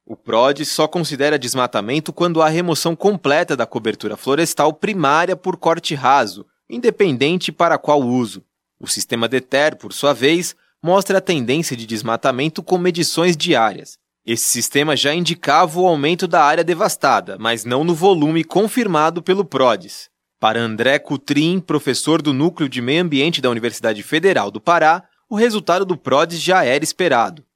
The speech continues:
Mas isso não é pior. Ele aponta que as iniciativas do governo federal para combater o desmatamento, como a utilização das Forças Armadas no combate às queimadas,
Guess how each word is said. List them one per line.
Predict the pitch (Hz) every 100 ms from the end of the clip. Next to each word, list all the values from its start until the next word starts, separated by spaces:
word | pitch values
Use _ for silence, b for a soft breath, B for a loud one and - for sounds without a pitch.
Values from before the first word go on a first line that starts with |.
| _
Mas | 107 110 107 101
isso | 151 - 208
não | 214 190
é | 170
pior. | 185 185 117 98 _ _ -
Ele | 110
aponta | 107 120 131 151
que | 143
as | 110
iniciativas | 113 127 - 104 - 147 143
do | 113
governo | 113 104 98 98 101
federal | 139 147 127 151
para | - 127 113
combater | 156 165 135 - 104
o | 101
desmatamento, | 110 120 127 160 135 151 175 - - -
como | 269 285
a |
utilização | 269 226 202 160 - 196
das | 160 -
Forças | 147 160 147 117
Armadas | 110 107 139 139 107
no | 120
combate | 113 101 95 120
às | 110
queimadas, | 170 160 143 160 170